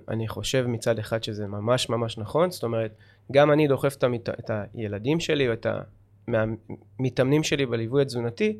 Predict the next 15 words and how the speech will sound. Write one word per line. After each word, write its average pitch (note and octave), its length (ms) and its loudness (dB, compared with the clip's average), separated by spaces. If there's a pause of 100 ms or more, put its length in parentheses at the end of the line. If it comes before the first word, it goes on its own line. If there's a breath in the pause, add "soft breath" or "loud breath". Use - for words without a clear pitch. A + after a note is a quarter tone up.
(460 soft breath)
לעשות A#2 320 0
הכל D#3+ 260 2
כדי C3+ 200 0
שהם A2+ 260 -2
יצליחו A2+ 380 -8
באמת, G2 340 -8
אוקיי? - 280 -6 (440 soft breath)
עכשיו, A2+ 260 0
לפני D3+ 380 0
כן, C#3 220 2
אבל A2+ 300 2 (100)
יש C3+ 240 -4
איזשהו B2+ 480 -2
עניין D3 340 2
של, C3+ 220 0